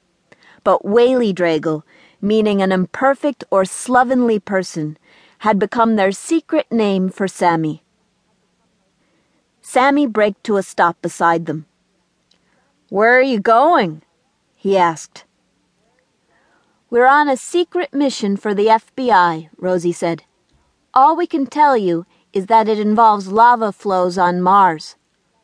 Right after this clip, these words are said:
"No way," said Sammy. "What are you really doing?"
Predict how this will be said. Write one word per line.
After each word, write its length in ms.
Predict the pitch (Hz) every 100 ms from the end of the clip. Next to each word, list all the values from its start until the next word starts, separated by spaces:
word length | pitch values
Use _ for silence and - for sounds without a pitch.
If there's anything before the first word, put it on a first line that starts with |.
| _ _ _
"No 440 | 208 233 262 240 190
way," 840 | 180 190 202 190 170 151 151 - _ _
said 360 | - 170 156
Sammy. 440 | - 165 165 160 - _ _ _ _ _ _ _ _ _
"What 180 | 370 453
are 120 | 466
you 180 | 359 285
really 420 | 233 233 233 202
doing?" 520 | 160 180 170 156 147